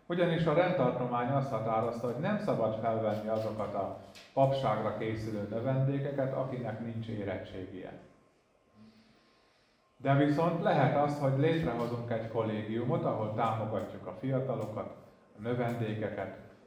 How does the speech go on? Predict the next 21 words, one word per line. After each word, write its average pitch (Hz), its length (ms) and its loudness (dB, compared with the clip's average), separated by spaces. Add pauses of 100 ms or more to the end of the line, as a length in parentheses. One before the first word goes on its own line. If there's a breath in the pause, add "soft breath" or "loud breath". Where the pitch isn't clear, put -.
nyilván 107 440 -4
kaptak 107 400 -4
ebédet, 117 560 -4
néhány 110 400 -4
zorozsmán 110 680 -2
napi 107 280 -6
egy 98 140 -4
szendvicsén 107 640 -8
részt 127 300 -6
vettek, 120 480 -4 (260 loud breath)
és 110 220 -8
gimnáziumi 104 680 -2
tanulmányaikat 98 920 -6
folytatták, 143 760 0 (220 loud breath)
és 170 260 4
utána 120 460 2
léptek 101 480 -4
be 95 120 -4
a 95 80 -4
rendbe, 101 640 -4 (360 loud breath)
utána, 101 760 -2